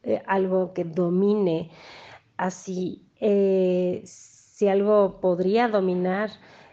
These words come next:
es este inconsciente, nuevamente, que es más del noventa y siete por ciento de, eh,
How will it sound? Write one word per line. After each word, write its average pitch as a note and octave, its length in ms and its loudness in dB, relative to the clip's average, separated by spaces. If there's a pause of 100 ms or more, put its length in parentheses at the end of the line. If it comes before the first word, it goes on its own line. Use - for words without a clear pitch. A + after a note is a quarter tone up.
es F#3 120 -4
este G#3 220 -2
inconsciente, G3 840 -2
nuevamente, F#3 720 -2
que F3 280 -6 (380)
es G3+ 180 0
más G3 240 0
del G3+ 140 0
noventa F3+ 340 0
y F3 80 0
siete G3 540 0
por F3 220 -6
ciento F3 640 -4 (1120)
de, G3 960 0
eh, F3+ 680 0